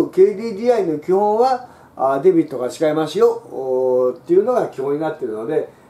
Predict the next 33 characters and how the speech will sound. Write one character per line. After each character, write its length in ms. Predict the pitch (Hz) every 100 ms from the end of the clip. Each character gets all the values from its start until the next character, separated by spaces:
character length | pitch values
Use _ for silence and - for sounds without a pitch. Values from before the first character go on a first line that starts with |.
| _
え 200 | 151 160
ー、 40 | 170
ま 80 |
あ、 40 | 160
裏 180 | 175 208
技 240 | 208 214
じ 80 | 190
ゃ 60 |
な 120 | 156 156
い 60 |
け 60 | 143
ど 80 | 170
も、 140 | 196
そ 220 | 170 165 156
う 20 |
い 40 | 160
う 20 |
や 80 | 151
り 80 |
方 200 | 147 190
が、 160 | 214 -
あ、 180 | 135 135 - 156
で 100 | 190
き 80 | 214
ま 140 | 262
す 100 | 233
よ 80 | 247
っ 40 | 185
て、 160 | 170
ち 100 | -
ゃ 60 | 220
ん 60 |
と 140 | 220